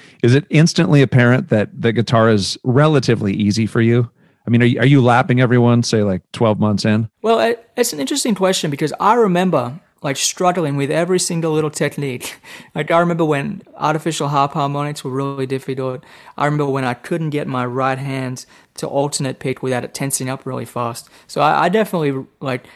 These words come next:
Speaker 2: have had my frustrations with the instrument. But that being said, you know, after a year of playing, my guitar teacher said to me, "Okay, I,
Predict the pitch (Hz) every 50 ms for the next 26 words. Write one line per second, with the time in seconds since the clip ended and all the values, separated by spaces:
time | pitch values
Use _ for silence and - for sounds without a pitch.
0 | - _ _ - - - 135 135 - - 147 151 151 135 139 131 131 131 - -
1 | 131 131 - - - 143 143 143 - 143 127 131 123 127 123 127 131 - - -
2 | 127 117 117 123 - 131 127 127 143 151 160 160 175 160 143 135 - - - 143
3 | 135 127 123 127 - _ _ - - - - - - _ _ - 135 127 131 127
4 | 127 131 - - 127 156 170 - - 180 151 135 127 131 135 143 151 151 147 135
5 | 120 - - 143 135 135 135 131 127 123 120 123 127 - _ _ _ _ _ _
6 | _ - - 131 135 139 139 - 156 139 135 135 - 147 131 - - 127 - 143
7 | 131 123 131 123 123 123 127 131 131 - 131 123 117 120 123 - 127 127 -